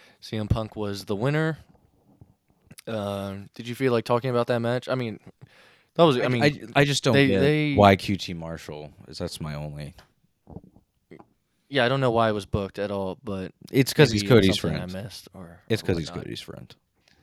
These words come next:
Speaker 1: Oh, <laughs> okay.
Speaker 2: I mean, come on.
Speaker 1: Uh, so then we had, yeah. So then we had Jurassic Express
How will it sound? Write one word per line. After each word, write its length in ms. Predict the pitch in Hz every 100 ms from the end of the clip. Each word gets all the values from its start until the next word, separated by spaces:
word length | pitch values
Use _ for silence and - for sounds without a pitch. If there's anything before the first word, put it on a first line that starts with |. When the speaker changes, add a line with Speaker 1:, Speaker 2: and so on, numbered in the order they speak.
| _ _ _ _ -
Speaker 1:
Oh, 120 | 78 - - - - - -
<laughs> 520 | - - _ - -
okay. 140 | - -
Speaker 2:
I 60 |
mean, 180 | 147 135
come 200 | 113 139
on. 100 | - - - - - -
Speaker 1:
Uh, 540 | 110 110 110 110 110 -
so 140 | -
then 120 | 131
we 80 | 131
had, 260 | 131 120 110 _ _ _ _ _ _ -
yeah. 180 | - - - - - - - _ _ _
So 100 | -
then 100 | -
we 80 | 147
had 100 | 156
Jurassic 400 | 131 127 - 139
Express 560 | 127 - - 123 131